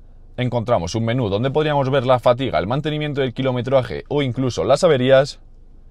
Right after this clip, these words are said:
todo el sistema multimedia que hace referencia al radio o Bluetooth, o incluso un menú de navegación que nos mostraría por dónde circular y por dónde se acercan los demás vehículos. Dentro del menú de combustible, si subimos o bajamos,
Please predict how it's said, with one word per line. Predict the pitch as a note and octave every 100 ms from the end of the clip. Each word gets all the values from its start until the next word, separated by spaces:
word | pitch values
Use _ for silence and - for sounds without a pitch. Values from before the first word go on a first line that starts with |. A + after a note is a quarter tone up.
| - - - -
todo | A#2 G#2+
el | G2
sistema | F#2+ A#2 C#3 B2+
multimedia | A#2+ A#2 B2+ C#3+ F#2
que | G2+
hace | G2+
referencia | G#2+ G#2+ A#2 A#2+ F2+ D2+
al | F2+
radio | A#2+ A2 F#2
o | B2+
Bluetooth, | G3 C#3+ C#3+ C#3 - - - - -
o | - D3
incluso | C#3 B2 G2+ G#2+
un | C#3
menú | E3+ C#3+ A#2
de | D#3+
navegación | D#3+ C#3 B2 B2+ B2+
que | A2+ A#2+
nos | A#2 G#2+
mostraría | A#2 A2 - G2+ A2 B2 C3 - - - -
por | B2+ C3
dónde | C#3 G2+
circular | G2+ F3 E3 D#3 D3+
y | C3 A#2+
por | A#2+
dónde | A#2 A#2+ B2
se | A#2+ G#2+
acercan | G2 F#2+ G#2 G#2+
los | F#2+ F2
demás | F2+ F2+
vehículos. | F2+ G2+ F2 E2+ E2+ - - - - - F#2
Dentro | G#2+ A2 C3
del | C3+
menú | C#3
de | C3+ C3
combustible, | D3+ C#3 - B2+ F#2
si | E2 B2
subimos | - G3 F3 C3+
o |
bajamos, | D3+ C3+ B2 C3 B2+